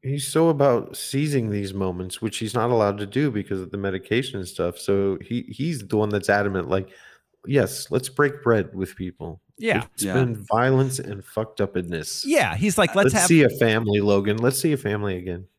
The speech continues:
Speaker 2: Yeah.
Speaker 3: This, this is when, Lo-, when, uh, Charles says,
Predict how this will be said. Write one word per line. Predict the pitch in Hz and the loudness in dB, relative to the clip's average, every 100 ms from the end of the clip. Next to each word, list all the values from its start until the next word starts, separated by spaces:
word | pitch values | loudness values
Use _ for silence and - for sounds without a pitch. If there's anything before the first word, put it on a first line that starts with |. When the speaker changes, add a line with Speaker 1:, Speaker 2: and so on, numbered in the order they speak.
| _ | _
Speaker 2:
Yeah. | - 131 90 | -2 0 2
Speaker 3:
This, | 175 - - | 2 2 0
this | 127 156 - | 0 0 2
is | 156 123 - | 0 2 0
when, | 110 120 117 110 | 2 2 2 0
Lo-, | 117 | -2
when, | 120 120 113 107 98 - _ - | -4 -2 0 0 -2 -8 _ -6
uh, | 104 92 | -4 -4
Charles | - 107 98 - | -2 0 0 -2
says, | - 101 90 90 - - - | -2 -2 -2 -4 -6 -8 -14